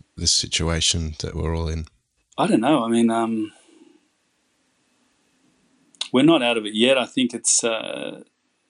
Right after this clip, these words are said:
Speaker 2: it's, uh, it's, it's every day it seems to be new information and goalposts keep changing. I know it's,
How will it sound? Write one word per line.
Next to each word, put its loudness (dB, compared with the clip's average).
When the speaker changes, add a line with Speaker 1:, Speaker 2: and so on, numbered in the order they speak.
Speaker 2:
it's, -2
uh, -10
it's, -2
it's -4
every 2
day 2
it -4
seems -2
to -8
be -4
new -4
information -4
and -10
goalposts -2
keep -10
changing. -6
I -8
know -4
it's, -4